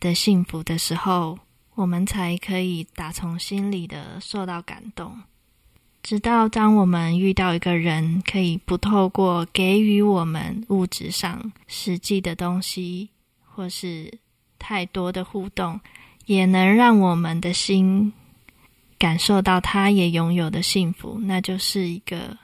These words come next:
非常珍贵的相遇。这首诗让我回想到我在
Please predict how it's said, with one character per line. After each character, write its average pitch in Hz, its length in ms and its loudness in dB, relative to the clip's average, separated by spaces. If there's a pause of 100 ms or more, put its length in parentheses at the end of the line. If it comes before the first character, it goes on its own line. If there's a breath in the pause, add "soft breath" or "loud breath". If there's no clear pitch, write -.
(140)
非 185 180 -6
常 165 480 -8 (960 soft breath)
珍 202 300 0
贵 208 220 0
的 175 100 -6
相 175 380 -4
遇。 185 200 -6 (2750 loud breath)
这 - 180 -4
首 196 240 2
诗 202 440 2
让 208 220 4
我 165 340 0
回 185 260 0
想 170 320 0
到 175 240 0
我 156 160 -2
在 160 400 -4